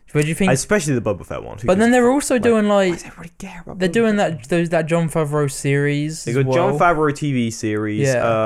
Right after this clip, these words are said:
Speaker 2: uh, Ryan
Speaker 1: Wait.
Speaker 2: Johnson, uh, separate
Speaker 1: Yeah.
Speaker 2: trilogy. I think there's someone else assigned for a separate trilogy.
Speaker 1: Oh, really? Already?
Speaker 2: Yeah. Um, and obviously the next, the, the finale of this, this trilogy.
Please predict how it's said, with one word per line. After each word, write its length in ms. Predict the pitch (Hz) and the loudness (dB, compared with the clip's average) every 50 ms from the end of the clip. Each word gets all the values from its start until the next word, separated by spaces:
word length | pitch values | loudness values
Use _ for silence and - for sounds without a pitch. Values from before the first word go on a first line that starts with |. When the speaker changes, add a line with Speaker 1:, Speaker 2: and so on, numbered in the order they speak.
| 107 110 | 0 0
Speaker 2:
uh, 40 | 110 | -2
Ryan 480 | 110 120 127 139 147 151 156 151 147 | -2 -2 0 0 2 2 2 2 0
Speaker 1:
Wait. 40 | 143 | 0
Speaker 2:
Johnson, 720 | 135 139 127 127 123 135 - - 127 123 120 117 117 117 | 2 2 2 2 0 -2 -4 -2 0 0 0 -2 -2 -4
uh, 340 | 113 - - 110 107 101 110 | -4 -2 0 0 0 0 -2
separate 520 | 113 - - - 113 - - - 113 - - | -2 -4 -4 -4 -4 -4 -2 -4 -4 -4 -4
Speaker 1:
Yeah. 40 | - - 127 127 123 117 120 | -4 -2 0 2 2 2 2
Speaker 2:
trilogy. 240 | 127 110 104 104 107 - - - _ - - | 2 0 -2 -4 -6 -10 -16 -20 _ -14 -14
I 60 | 117 | -8
think 160 | - 156 147 | -6 -4 -2
there's 120 | 139 123 - | -2 -2 0
someone 260 | - 135 127 120 117 | -2 -2 0 0 0
else 260 | 120 123 131 135 - | 0 0 0 -2 -2
assigned 460 | 127 123 - - 127 127 131 131 131 | -4 -4 -2 -2 -2 -2 -2 -2 -4
for 100 | - 131 | -2 -4
a 60 | 123 127 | -4 -4
separate 400 | - - 135 - - 139 - - | -2 -4 -4 -4 -4 -6 -8 -6
trilogy. 600 | - 131 123 120 120 120 123 123 123 120 127 123 - | -6 -4 -2 -2 -2 -2 -2 -2 -2 -2 -4 -4 0
Speaker 1:
Oh, 200 | - 185 226 208 | 2 2 4 4
really? 520 | 151 135 139 151 170 208 247 277 330 339 339 | 2 2 2 4 4 4 4 4 4 4 4
Already? 300 | 269 208 214 214 247 294 | 4 4 4 4 4 4
Speaker 2:
Yeah. 280 | - 113 113 117 - - - - | 2 2 0 -2 -4 -6 -6 -4
Um, 500 | 101 104 104 104 104 104 101 101 101 - | -2 0 0 0 0 0 -2 -4 -6 -4
and 200 | - 104 110 110 | -2 -2 0 0
obviously 340 | 107 104 95 98 - - 107 | 0 -2 -2 -6 -8 -8 -6
the 100 | 98 98 | -6 -6
next, 400 | 98 101 - - - - - - - - | -6 -8 -10 -10 -16 -20 -20 -20 -20 -16
the, 240 | - 110 101 98 - - - | -8 -6 -4 -4 -4 -6 -8
the 120 | - 107 | -10 -10
finale 500 | - - - 113 104 98 98 98 98 98 | -10 -8 -8 -6 -4 -4 -2 -2 -2 -4
of 80 | 92 95 | -2 -4
this, 320 | 101 98 - - - - - - | -6 -6 -6 -10 -14 -16 -18 -14
this 160 | - 104 101 - | -12 -10 -10 -8
trilogy. 380 | - - 104 98 113 123 120 | -8 -8 -8 -6 -6 -6 -8